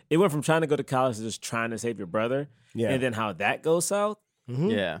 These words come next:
Speaker 1: And I thought that was very cool.
Speaker 2: Yeah, because it, I, I agree with you, 'cause it's like, it's not like this movie was about police brutality.
Speaker 1: No, no.
Speaker 2: Police brutality was just a part of the movie, you
Speaker 1: Yeah.
Speaker 2: know?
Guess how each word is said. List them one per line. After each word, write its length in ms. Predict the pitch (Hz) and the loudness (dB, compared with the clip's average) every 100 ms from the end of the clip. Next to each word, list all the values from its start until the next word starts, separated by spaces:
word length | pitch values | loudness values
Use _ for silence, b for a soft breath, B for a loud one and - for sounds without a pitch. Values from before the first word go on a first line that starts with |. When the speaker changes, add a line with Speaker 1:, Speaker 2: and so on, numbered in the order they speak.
| - | -2
Speaker 1:
And 100 | 139 | 2
I 60 | 156 | 4
thought 300 | 170 117 90 | 4 2 2
that 220 | 120 139 | 2 4
was 140 | 151 | 2
very 220 | 123 147 123 | 2 0 0
cool. 440 | - 147 185 202 - _ | -2 -2 -2 -4 -10 _
Speaker 2:
Yeah, 360 | - 160 220 185 | -2 4 6 6
because 300 | 170 190 190 - | 6 4 2 2
it, 140 | 160 - _ | -4 -6 _
I, 100 | 131 - 131 - | 0 0 -4 2
I 120 | 143 | 4
agree 460 | 135 110 123 143 214 | 6 4 2 2 4
with 160 | 151 | 4
you, 160 | 98 95 | 2 -4
'cause 180 | 117 117 | -2 -4
it's 120 | 120 | 0
like, 160 | 135 123 | 2 2
it's 160 | 131 | 0
not 160 | 180 175 | 2 4
like 160 | 151 | 4
this 160 | 147 135 | 2 2
movie 240 | 135 123 | 2 2
was 180 | 117 113 | 2 2
about 800 | 107 95 - 104 120 - - - - _ _ _ - | 0 -4 0 2 4 2 -8 -16 -16 _ _ _ -4
police 320 | 120 117 104 | 0 0 0
brutality. 720 | 98 92 113 107 92 67 69 _ _ - | -4 -2 2 2 0 -4 -8 _ _ -16
Speaker 1:
No, 220 | 104 98 | -12 -10
no. 60 | 101 | -2
Speaker 2:
Police 260 | 117 180 | 2 4
brutality 480 | 165 156 147 139 131 | 4 4 6 6 4
was 140 | 120 - | 2 2
just 180 | 123 | 2
a 60 | 110 | 0
part 440 | - - 139 139 | -4 -2 4 6
of 140 | 120 80 | 4 0
the 80 | 76 | -6
movie, 460 | 53 50 - - - | -10 -12 -16 -18 -14
you 140 | - 98 | -6 -4
Speaker 1:
Yeah. 60 | |
Speaker 2:
know? 220 | 78 95 | -2 -6